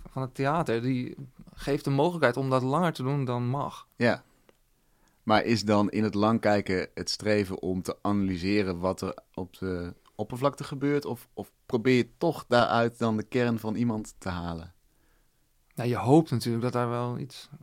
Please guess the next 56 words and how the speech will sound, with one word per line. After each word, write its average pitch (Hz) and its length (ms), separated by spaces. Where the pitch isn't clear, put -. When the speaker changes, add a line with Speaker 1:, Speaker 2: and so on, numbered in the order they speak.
Speaker 1:
naar 123 180
voren 160 280
komt, 113 140
maar 113 100
dat 117 100
kan 123 120
je 123 60
niet 131 200
zo 131 280
afdwingen, 120 720
hè? 147 100
Dat, 123 240
Speaker 2:
Nee. 117 280
Speaker 1:
of - 120
iemand 131 180
dat 131 120
ziet 160 340
of 127 100
dat 113 160
er 117 60
gebeurt, 135 500
of, 113 80
ja, 123 120
dat 123 160
zijn 123 340
Speaker 2:
Nee, 98 160
dat 82 100
weet 98 220
je 85 60
niet. 80 260
Speaker 1:
dat 120 140
moet, 139 160
daar 127 80
moet 135 100
je 135 60
omheen 143 240
cirkelen, 113 440
zeg 107 140
maar. 107 300
Speaker 2:
Ja, 110 240
maar 98 180
dat, 92 280
dat 95 260
is 92 100
wel 101 380
het 104 140
doel 113 200
wat, 107 180
wat, 101 380
eh, 101 200
in 101 100
zicht 104 260
is. - 320
Speaker 1:
Ja, 113 220
niet 123 220
zo 120 380